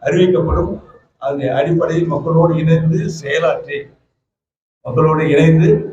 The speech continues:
செயலாற்றி பணியாற்றி, மக்களுக்காக பணியாற்றி, அரசு மக்களுக்காக கொடுத்த திட்டங்கள்லாம் சென்றடை செய்து, எத்தனை திட்டம் நான் ஒவ்வொன்றா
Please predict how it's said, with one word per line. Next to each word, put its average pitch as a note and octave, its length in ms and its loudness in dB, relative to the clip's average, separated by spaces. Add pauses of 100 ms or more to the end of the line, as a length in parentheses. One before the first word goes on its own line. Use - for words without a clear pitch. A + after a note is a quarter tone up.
(180)
செயலாற்றி D3 600 -2
பணியாற்றி, C#3+ 420 -2
மக்களுக்காக - 640 0 (220)
பணியாற்றி, C#3+ 560 -4 (460)
அரசு F3 360 -2 (100)
மக்களுக்காக E3+ 460 -4
கொடுத்த - 280 -4
திட்டங்கள்லாம் D#3 460 -4 (720)
சென்றடை C#3+ 380 0
செய்து, B2 340 -2 (1200)
எத்தனை G#3+ 320 4
திட்டம் G#3+ 300 2
நான் F3+ 140 2
ஒவ்வொன்றா G3+ 240 0